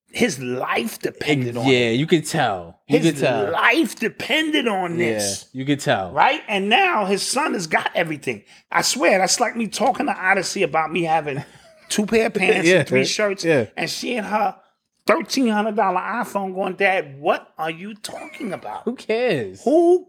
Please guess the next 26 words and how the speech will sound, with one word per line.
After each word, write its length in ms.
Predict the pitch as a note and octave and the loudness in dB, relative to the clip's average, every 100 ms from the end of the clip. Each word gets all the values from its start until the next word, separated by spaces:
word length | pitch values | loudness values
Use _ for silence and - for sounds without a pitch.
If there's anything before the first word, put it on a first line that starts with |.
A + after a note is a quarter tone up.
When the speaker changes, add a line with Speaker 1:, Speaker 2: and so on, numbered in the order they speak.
| - | -12
Speaker 1:
cares? 760 | - D4+ D#4 B3+ D3 G#2+ G#2 - - | -2 2 4 2 0 -2 -6 -6 -4
Speaker 2:
Yeah. 60 | - | -2
<laughs> 80 | G3+ | -4
Speaker 1:
So, 520 | - A3+ A3+ G3+ F#3 - _ | 0 2 4 4 2 -4 _
not 260 | F3+ A3+ C#4 | 0 2 2
that 140 | C4 | 2
his 160 | A#3+ G#3+ | 2 0
son 460 | - A#3 A#3 G#3+ D#3+ | -2 0 0 0 2
won't 260 | G3+ A3 D3+ | 2 2 -4
be 120 | D#3+ | -8
good 520 | B2+ A2+ G3 D#4+ - | -10 0 2 2 -2
or 380 | - _ A#2+ B2 | -8 _ -2 -2
Speaker 2:
Yeah. 60 | G#2 | -2
Speaker 1:
can't 300 | - D4+ F#3 | -4 -4 -4
be 100 | E3+ | -6
good, 280 | E3 D#3+ - _ _ - | 0 -2 -2 _ _ -2
but 80 | F#3+ | 0
if 180 | F3 F3+ | 0 0
you're 160 | G4 | 0
not 240 | F4+ C#4+ - | 2 0 -6
playing 360 | - A3 G#3 F#3 | -6 -2 -2 -4
from 220 | F3 D#3 | -6 -6
a 140 | C3+ G#2 | -6 -8
real 720 | A2 C#3 G3+ A#3 A3 G#3 G3 - _ _ - A#2 | -10 -2 0 4 4 4 0 -6 _ _ -20 -10
deep 380 | A2 G#3 G#3 - | 0 0 0 -12
place 640 | - F#3 C3 F#2+ - - | -6 -6 -6 -8 -10 -10